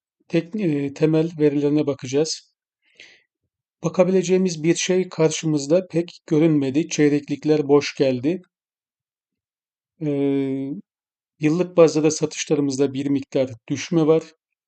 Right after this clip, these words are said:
Favök'te iyileşme görüyoruz ve net dönem karında da iyileşme mevcut. Öz kaynaklarımız ise aşırı derecede iyi durumda.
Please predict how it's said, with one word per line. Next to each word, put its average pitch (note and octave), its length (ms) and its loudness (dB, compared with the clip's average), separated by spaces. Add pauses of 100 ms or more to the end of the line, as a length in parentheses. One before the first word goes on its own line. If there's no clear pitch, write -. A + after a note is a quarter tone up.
(600)
Favök'te D3+ 600 2
iyileşme C#3+ 600 0
görüyoruz D#3 640 -2 (160)
ve D3 140 2
net D#3 220 0
dönem C#3+ 260 0
karında C3+ 520 -2
da D#3 160 0 (120)
iyileşme C#3 500 -2
mevcut. D3 480 -2 (540)
Öz D#3+ 240 0
kaynaklarımız D3 760 0
ise D#3 360 0 (120)
aşırı D#3 420 -2
derecede C#3 540 2 (100)
iyi D3+ 240 2
durumda. C3 440 0